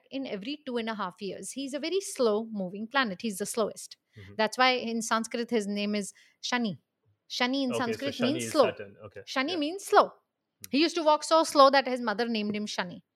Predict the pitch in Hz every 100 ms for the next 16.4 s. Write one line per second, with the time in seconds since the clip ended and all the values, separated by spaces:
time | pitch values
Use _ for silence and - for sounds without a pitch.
0 | _ _ _ 185 _ 202 226 226 220 247
1 | 247 285 277 269 254 247 247 240 233 247
2 | 233 226 214 208 202 - 233 262 254 254
3 | 254 247 254 214 269 262 220 208 220 226
4 | 196 175 _ _ _ _ _ _ _ -
5 | 117 117 120 135 143 117 104 104 107 104
6 | 117 127 _ _ _ 101 101 107 113 110
7 | 95 107 107 113 - - 104 101 104 107
8 | 104 101 101 104 104 104 117 101 95 110
9 | 110 - 107 104 101 233 247 277 226 226
10 | 226 226 302 320 294 233 214 233 240 214
11 | 214 214 240 302 330 247 131 123 117 113
12 | 117 117 120 - 202 247 294 370 427 -
13 | 302 285 302 403 370 294 285 285 339 302
14 | 277 294 247 269 269 285 247 277 311 311
15 | 269 294 294 - 269 262 269 226 196 202
16 | 226 226 226 233